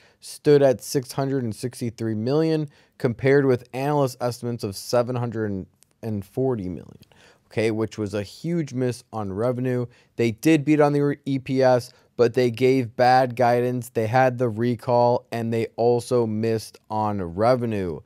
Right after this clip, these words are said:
So overall, if we look at Rivian stock, we can see that they're still down thirty-eight percent in the past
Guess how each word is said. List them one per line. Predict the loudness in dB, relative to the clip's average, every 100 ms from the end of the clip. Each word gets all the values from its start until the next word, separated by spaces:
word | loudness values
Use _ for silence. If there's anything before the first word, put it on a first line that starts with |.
| _ _
So | -2 6 6 12
overall, | 12 12 10 10 12 10
if | 8
we | -2
look | 2 2 4
at | 8 8
Rivian | 8 2 2 0 -2
stock, | 2 6 8 6 4
we | -2
can | -2 -4
see | 0 4
that | 4
they're | 4 0
still | 0 0 2
down | 4 4 2
thirty-eight | 0 0 0 0 0 -2
percent | -8 -4 -2 -2 -2
in | -4
the | -2
past | -4 -4 0 0 0 -6